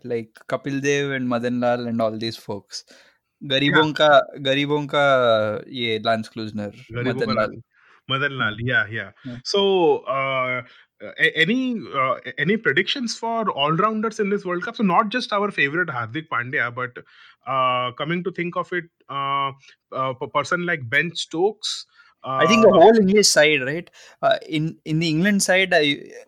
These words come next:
Speaker 1: this entire number seven se leke number eleven tak sab log in some way or the other, they are all-rounders. Even Liam Plunkett is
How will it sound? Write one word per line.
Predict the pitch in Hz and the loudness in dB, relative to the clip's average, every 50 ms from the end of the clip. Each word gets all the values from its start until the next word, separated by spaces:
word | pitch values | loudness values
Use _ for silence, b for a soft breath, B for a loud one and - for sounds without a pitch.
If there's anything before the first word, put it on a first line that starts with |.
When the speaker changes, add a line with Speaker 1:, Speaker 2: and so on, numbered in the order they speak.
| _ - 151 - | _ -16 -16 -12
Speaker 1:
this | 139 139 147 147 170 | -8 -6 -6 -2 0
entire | 143 135 139 143 143 185 190 185 | 0 0 0 2 2 2 2 2
number | 165 147 135 143 151 160 175 165 | 2 0 0 0 2 0 2 2
seven | - - 156 147 156 165 170 170 | 2 2 2 2 2 0 0 -2
se | - - 170 | -4 -4 -2
leke | 160 160 156 156 - 170 165 165 160 156 156 | -2 -2 -2 -2 -4 -2 -2 0 0 -2 -2
number | 143 139 135 139 139 147 | -2 -4 -4 -4 -4 -2
eleven | 143 143 147 151 156 151 143 | 0 0 0 0 0 -2 -6
tak | 165 151 - | -8 -6 -6
sab | - 151 131 131 | -4 -4 -4 -2
log | 143 156 156 151 147 _ _ _ | -2 -4 -4 -4 -8 _ _ _
in | 151 143 135 | -8 -6 -6
some | - - 131 135 143 | -4 -4 -4 -4 0
way | 147 151 151 | 0 0 2
or | 151 151 143 | 0 0 0
the | 147 147 | -2 -2
other, | 143 139 151 147 | 0 0 -2 -2
they | 143 143 139 | 0 -2 0
are | 135 | 2
all-rounders. | 131 127 127 123 127 123 123 120 110 110 104 - - B B B B B B - | 2 0 2 0 0 0 0 -2 -2 -4 -6 -10 -14 B B B B B B -4
Even | 139 143 160 165 | -2 0 0 2
Liam | 151 139 135 139 151 160 165 151 | 2 4 4 4 4 4 2 -4
Plunkett | 156 151 147 147 143 - 165 156 - | -6 -6 -6 -6 -4 -4 -4 -4 -2
is | 160 151 147 147 - - | -6 -4 -4 -4 -6 -6